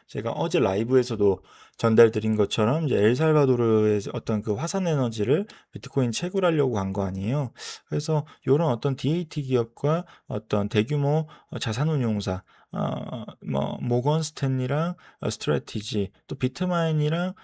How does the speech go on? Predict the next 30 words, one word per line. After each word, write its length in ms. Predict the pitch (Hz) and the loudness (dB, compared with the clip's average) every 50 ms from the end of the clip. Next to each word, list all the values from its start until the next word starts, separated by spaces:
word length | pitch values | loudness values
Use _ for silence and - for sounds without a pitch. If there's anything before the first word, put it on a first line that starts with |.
| - _ _ | -20 _ _
또 120 | - 156 139 | -4 -2 0
뭐 180 | 117 104 98 | 2 2 0
어떤 280 | 95 104 - - 120 131 | 0 -2 0 0 0 0
회사가, 480 | 165 165 - 165 143 123 110 101 95 - - - - _ _ | 0 -2 -2 -4 -2 -2 -2 -2 -4 -6 -14 -20 -20 _ _
어, 320 | - - 110 107 98 98 98 | -6 -4 -2 -2 -2 -2 -4
좀 140 | 113 127 120 | -4 -4 -2
이게 100 | 113 110 104 | 0 -2 0
메가뱅크들이랑 920 | 95 98 107 135 139 135 127 123 - - 110 110 104 101 110 127 143 156 156 - - _ _ | 2 2 2 2 0 0 -2 -2 -4 -6 -6 -4 -4 -2 -2 -2 -2 -4 -6 -10 -20 _ _
여러 380 | 113 113 120 147 180 190 190 151 | 2 2 2 2 0 0 0 -2
이제 200 | 117 110 113 120 | -2 -2 -2 -2
이기심이 600 | 110 101 107 135 160 185 180 - - 165 160 143 | -2 -2 -2 -4 -2 -2 -2 -2 -2 -2 -2 -2
맞으니까 640 | 110 98 101 110 120 113 107 107 - - 135 123 | -2 -2 -2 -2 -2 -2 -2 -4 -4 -6 -6 -6
그런 320 | - - - 156 175 185 175 | -4 0 0 0 0 0 -4
식으로 340 | 160 - 156 156 160 160 156 | -8 -8 -8 -6 -6 -6 -6
갈 240 | - - - 104 | -6 -6 -6 -6
것 180 | - - 147 147 | -4 -2 -2 -2
같다. 600 | 139 - 101 - - _ - 110 104 101 101 101 98 - - - _ _ _ | -2 -4 -8 -8 -8 _ -4 -2 -2 -2 -6 -10 -12 -14 -20 -20 _ _ _
근데 360 | - 131 131 147 165 180 185 - - - - - _ _ - | -8 -4 -2 0 -2 -2 -4 -8 -14 -20 -20 -20 _ _ -6
이제 100 | 110 104 | -6 -6
디에이티 440 | - - 117 127 135 135 - 131 120 | -4 -2 -2 -2 -2 -4 -6 -8 -2
기업들도 520 | 113 113 110 - - 113 110 113 143 160 | 0 0 0 0 -2 -4 -2 -2 -4 -4
조금 280 | 156 - 196 185 160 127 | -4 -6 -6 -6 -6 -6
주춤하다가 960 | - 110 107 - - 151 147 143 160 180 175 175 147 123 123 135 135 123 110 - - - _ _ - | -6 -8 -10 -8 -4 -2 -2 -2 -2 -2 0 -2 -2 0 0 0 0 0 -2 -4 -14 -20 _ _ -6
요때가 440 | 131 151 - - 202 202 196 185 151 | -6 -4 -2 -2 -2 0 0 0 0
이제 100 | 131 120 | 0 -2
디에이티 420 | - - 139 151 156 156 - 147 | -2 -2 -2 -2 -2 -4 -4 -4
기업들이 320 | 139 135 131 135 - 127 113 | -2 -2 -4 -4 -4 -4 -2
많이 220 | 107 104 101 98 | -2 -2 -2 -2
힘들었죠. 760 | 113 156 180 180 190 180 156 120 - - - 147 160 170 160 156 | -2 -4 -2 -2 -2 -2 -2 -2 -2 -6 -6 -6 -6 -6 -8 -6
근데 420 | - 113 110 110 123 143 147 151 | -4 -2 -2 0 0 0 -2 -2